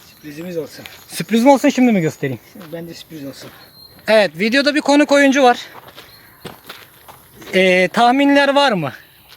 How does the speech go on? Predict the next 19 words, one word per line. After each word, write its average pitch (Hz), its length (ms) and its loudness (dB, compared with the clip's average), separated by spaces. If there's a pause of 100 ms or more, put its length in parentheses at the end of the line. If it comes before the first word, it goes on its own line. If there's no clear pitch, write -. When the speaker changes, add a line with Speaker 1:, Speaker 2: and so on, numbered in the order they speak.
(140)
Speaker 2:
Önce 254 280 4
onları 254 340 2
bir 254 60 2
yazın. 190 320 0 (680)
Benim 269 280 4
videomda 247 440 2
kim 233 220 0
oynayabilir? 170 600 2 (960)
Bir 220 60 -2
tane 277 360 0 (220)
konuk 254 280 2
oyuncumuz 233 460 2
var, 180 180 2
dediğim 180 280 0
gibi. 190 240 -2 (760)
Speaker 1:
Hem 339 220 -14
de 370 100 -10 (160)
çok - 180 -8 (100)
güzel. 277 320 -12